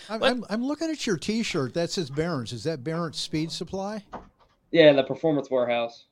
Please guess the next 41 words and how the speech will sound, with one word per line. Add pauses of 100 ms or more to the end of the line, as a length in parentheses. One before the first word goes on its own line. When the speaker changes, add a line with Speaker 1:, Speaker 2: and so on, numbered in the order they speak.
(160)
Speaker 1:
Yeah. (840)
Speaker 3:
Yeah,
they,
they,
Speaker 1:
What
Speaker 3:
they
s-,
they (640)
sent
us
some
stuff
here
a
while
back. (760)
Um,
gave
us
a
gift
card. (580)
So,
yeah,
Speaker 1:
Those
Speaker 3:
I
Speaker 1:
are
Speaker 3:
mean,
Speaker 1:
good,
Speaker 3:
that
Speaker 1:
those
are
good
people.
I,
I've
known
them
a
long
time.